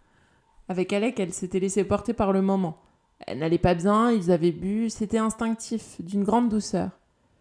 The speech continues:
Merlin était tout aussi attentif à elle, et à ce qu'elle voulait, et parfois leurs étreintes étaient inattendues et passionnelles.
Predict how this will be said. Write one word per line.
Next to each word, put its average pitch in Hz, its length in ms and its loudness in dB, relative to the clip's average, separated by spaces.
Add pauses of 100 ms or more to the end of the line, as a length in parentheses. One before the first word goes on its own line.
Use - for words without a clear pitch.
(340)
Merlin 247 480 2
était 269 260 0
tout - 220 -4
aussi 294 200 0
attentif 214 520 -2
à 214 60 4
elle, 180 260 2 (480)
et 175 120 4
à 180 60 6
ce 175 140 0
qu'elle 202 220 4
voulait, 190 320 0 (340)
et 175 220 4
parfois 180 420 0
leurs 190 240 0
étreintes 247 340 -2
étaient 214 300 0
inattendues 240 800 0
et 175 220 4
passionnelles. 196 680 -4